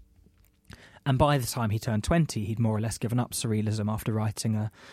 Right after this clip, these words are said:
short volume of Surrealist poems called Man's Life Is This Meat. Uh, another, um,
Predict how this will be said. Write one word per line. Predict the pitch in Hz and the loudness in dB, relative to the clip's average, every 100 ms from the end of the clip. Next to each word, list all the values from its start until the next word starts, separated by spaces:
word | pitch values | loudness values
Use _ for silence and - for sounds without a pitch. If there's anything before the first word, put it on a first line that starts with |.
| - - | -20 -10
short | - 165 127 | 2 2 4
volume | 120 107 | 0 2
of | 110 | 0
Surrealist | - 117 110 107 - | -2 -2 0 0 -2
poems | 117 107 107 107 | -2 0 0 -2
called | - 113 104 | -4 -6 -2
Man's | 113 110 107 113 | 0 2 2 0
Life | 110 110 | -2 -2
Is | 113 | -4
This | - 110 | -4 -4
Meat. | 123 110 - - - - - - - - - - - | -2 -2 -4 -16 -20 -20 -20 -20 -20 -20 -20 -16 -4
Uh, | 120 110 110 131 | 0 0 0 0
another, | 127 131 123 113 110 110 - | 0 2 0 0 0 -2 -2
um, | 123 107 101 101 104 | 0 0 0 0 -2